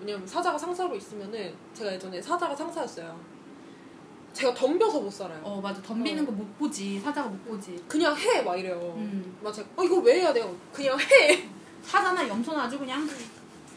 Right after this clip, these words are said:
Speaker 1: 그러니까 저는 근데 그거를 왜 하는지 이유를 알려달라고, 왜 이걸 왜 해야 되는데 이유를 알려달라고 막 해요. 그러면 사자는 그냥 하래. 근데 만약에 그거를 사수나 염소,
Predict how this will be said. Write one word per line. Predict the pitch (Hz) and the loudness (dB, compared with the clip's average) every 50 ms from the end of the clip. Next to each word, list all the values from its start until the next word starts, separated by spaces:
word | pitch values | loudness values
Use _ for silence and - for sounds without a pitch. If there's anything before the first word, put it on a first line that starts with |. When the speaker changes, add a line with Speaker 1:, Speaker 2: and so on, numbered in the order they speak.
| - - - - - - - - - - - - - - - - - - - | -20 -20 -20 -20 -20 -20 -20 -20 -20 -20 -18 -18 -18 -16 -16 -18 -18 -8 0
Speaker 1:
그러니까 | - 269 262 262 | 2 2 2 4
저는 | 277 277 277 285 285 294 302 269 220 180 170 - - - - - - | 2 0 0 0 -2 0 0 0 0 -2 -4 -10 -16 -18 -18 -10 -2
근데 | 302 311 320 302 | 0 0 0 0
그거를 | - 247 240 277 285 320 294 214 - - - - - - | -2 0 2 2 4 4 2 0 0 -2 -10 -14 -6 0
왜 | 240 302 | 2 2
하는지 | 381 403 494 480 453 415 - - 247 | 4 6 6 6 6 6 2 -2 -4
이유를 | 208 220 262 285 262 | -6 -4 -4 0 0
알려달라고, | 196 - 185 202 214 202 190 185 170 165 160 160 160 180 185 180 165 156 156 160 - - - - - - | 0 0 0 -4 -4 -4 -4 -6 -6 -8 -10 -10 -12 -10 -10 -10 -10 -10 -12 -14 -16 -20 -20 -18 -12 -6
왜 | 233 - | -4 -4
이걸 | 269 285 311 359 311 208 | -2 0 2 2 2 4
왜 | 214 254 | 4 4
해야 | 320 311 262 | 4 4 2
되는데 | 202 196 185 180 185 190 | 0 -2 -6 -6 -8 -8
이유를 | 170 214 247 269 220 | -6 -6 -4 -4 -4
알려달라고 | 165 165 190 208 202 196 190 180 165 175 | -2 -2 -2 -2 -2 -2 -4 -6 -8 -10
막 | 208 - - - | -12 -12 -8 -4
해요. | 339 349 277 233 240 247 226 196 196 - | -4 -2 0 0 -2 -2 -4 -4 -6 -2
그러면 | - 233 240 262 254 226 | 0 0 0 2 0 -2
사자는 | 233 330 415 539 466 - | 0 2 4 4 4 4
그냥 | - 214 208 | 2 -4 -6
하래. | 214 - 359 381 277 208 208 208 214 202 185 175 175 - - - - - - - | -6 -6 -8 -8 -8 -6 -6 -8 -8 -8 -8 -10 -12 -14 -18 -20 -20 -20 -16 -10
근데 | - 285 302 359 403 - - - - - - - - | -8 -4 -2 -2 -2 -4 -6 -12 -18 -20 -14 -6 -2
만약에 | 240 247 277 269 247 254 | -2 0 0 0 -2 -4
그거를 | 254 - - 233 214 202 208 214 208 185 - - - - - - - - - - - - - - | -4 -2 -2 -2 0 0 -4 -2 -2 -4 -6 -8 -10 -18 -20 -20 -20 -20 -20 -20 -20 -20 -18 -14
사수나 | - - 508 523 - - 480 480 370 247 | -8 -4 -4 -4 -2 0 0 0 2 0
염소, | 196 202 233 247 339 302 | 0 -2 -2 -4 -4 -6